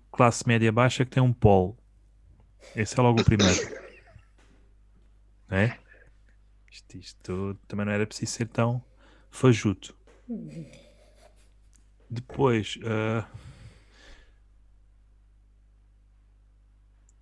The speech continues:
Speaker 1: pá,
Speaker 2: Preparaste
Speaker 1: há
Speaker 2: bem esta merda.
Speaker 1: Preparei, preparei. Não, há ali, há ali uma certa, uma certa, ah, bizarria em relação ao, ao agente imobiliário.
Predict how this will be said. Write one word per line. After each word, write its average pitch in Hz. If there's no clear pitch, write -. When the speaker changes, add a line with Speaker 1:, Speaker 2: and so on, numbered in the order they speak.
Speaker 1:
pá, 135
Speaker 2:
Preparaste 120
Speaker 1:
há 135
Speaker 2:
bem 131
esta 127
merda. 123
Speaker 1:
Preparei, 107
preparei. 104
Não, 160
há 156
ali, 165
há 160
ali 160
uma 160
certa, 160
uma 135
certa, 135
ah, 113
bizarria 127
em 135
relação 131
ao, 120
ao 117
agente 117
imobiliário. 110